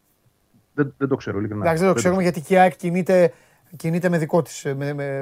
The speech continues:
Speaker 1: Δεν το ξέρω.
Speaker 2: κινεί-, κινείται σωστά μάλλον, γιατί εμένα μ' αρέσουν οι ομάδες να, να κινούνται
Speaker 1: Δεν λέω,
Speaker 2: έτσι.
Speaker 1: δηλαδή, ούτε
Speaker 2: Καταλαβαίνω
Speaker 1: ναι,
Speaker 2: ότι
Speaker 1: ούτε
Speaker 2: εσένα
Speaker 1: όχι.
Speaker 2: δεν σου αρέ-, εσάς δεν σας αρέσει, <laughs> έχεις δίκιο, γιατί θέλετε να βγάζετε τα θέματα,
Speaker 1: Οκ,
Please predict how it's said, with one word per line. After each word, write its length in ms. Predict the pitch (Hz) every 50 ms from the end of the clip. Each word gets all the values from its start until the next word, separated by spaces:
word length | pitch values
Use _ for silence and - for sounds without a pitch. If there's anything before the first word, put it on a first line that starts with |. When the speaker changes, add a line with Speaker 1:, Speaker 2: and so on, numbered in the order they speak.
| 135 139
Speaker 1:
Δεν 80 | 135 135
το 60 | -
ξέρω. 180 | - - - -
Speaker 2:
κινεί-, 260 | - - 175 220 254
κινείται 320 | 190 - 202 196 214 208 196
σωστά 340 | - 202 160 - 202 175
μάλλον, 280 | 175 165 143 143 139 139
γιατί 180 | 143 151 147 175
εμένα 180 | 175 180 180 175
μ' 60 | 165
αρέσουν 340 | 170 175 175 - - 156 147
οι 40 | 139
ομάδες 300 | 135 131 127 123 123 120
να, 340 | 127 123 127 123 120 120 - _ _ _ _
να 100 | - 143
κινούνται 240 | 127 - 147 143 147
Speaker 1:
Δεν 80 | 156 156
λέω, 80 | 175
Speaker 2:
έτσι. 120 | 175 160 151
Speaker 1:
δηλαδή, 300 | 151 147 147 147 156 175
ούτε 80 | 175 175
Speaker 2:
Καταλαβαίνω 340 | 175 180 180 180 180 - -
Speaker 1:
ναι, 40 | 196
Speaker 2:
ότι 80 | - 226
Speaker 1:
ούτε 80 | 226 214
Speaker 2:
εσένα 140 | - 233 226
Speaker 1:
όχι. 80 | 220
Speaker 2:
δεν 100 | 208 233
σου 100 | - 226
αρέ-, 160 | 202 190 202 208
εσάς 240 | 196 165 - 226 208
δεν 80 | 208 196
σας 160 | 185 170 170
αρέσει, 400 | 196 170 180 175 - - - - -
<laughs> 100 | 226 226
έχεις 200 | - 208 196 160
δίκιο, 340 | 165 214 175 - 190 202 202 - - - - -
γιατί 200 | 185 165 151 - - 175
θέλετε 400 | - 202 196 185 165 175 170 160
να 240 | 165 165 160 151
βγάζετε 300 | 147 151 185 170 143 156
τα 100 | 147 156
θέματα, 320 | 127 - 202 202 208 180
Speaker 1:
Οκ, 60 | 220